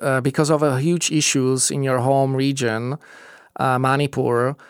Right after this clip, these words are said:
which is a small state in northern eastern India that borders, borders with Myanmar, uh, there was a big, uh, violent clashes that, uh, according to the news,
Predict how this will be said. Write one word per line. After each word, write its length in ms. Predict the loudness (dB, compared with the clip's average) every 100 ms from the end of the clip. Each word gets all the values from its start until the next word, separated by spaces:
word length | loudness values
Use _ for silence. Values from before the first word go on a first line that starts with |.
| -20 -20 _ -12
which 220 | -10 -6
is 80 | -4
a 40 |
small 320 | -2 0 0 2
state 680 | 2 2 2 2 -2 -6
in 400 | -10 -6 -6 -4
northern 340 | -2 0 -2 -2
eastern 380 | -6 -6 -6 -4
India 720 | 0 2 2 2 2 0 -4 -6
that 200 | -4 0
borders, 640 | 0 2 0 0 -4 -4 -2
borders 640 | 2 4 4 2 0 -2
with 200 | -6 -4
Myanmar, 760 | 0 0 0 -2 0 0 -2 -6 -16 -20 -20 -20 -20 -20 -14 -4
uh, 380 | 0 2 2
there 160 | 2 0
was 160 | 0 0
a 80 |
big, 440 | 0 0 0 -2 -2
uh, 320 | 0 2 0
violent 460 | 2 2 2 -2 -2
clashes 960 | 0 2 0 -2 -2 -2 -2 -4 -6 -10
that, 340 | -8 -6 -6
uh, 400 | -8 -4 -4 -4
according 360 | -4 0 0 0
to 80 | 0
the 100 | 2
news, 640 | 4 4 2 0 -2 -4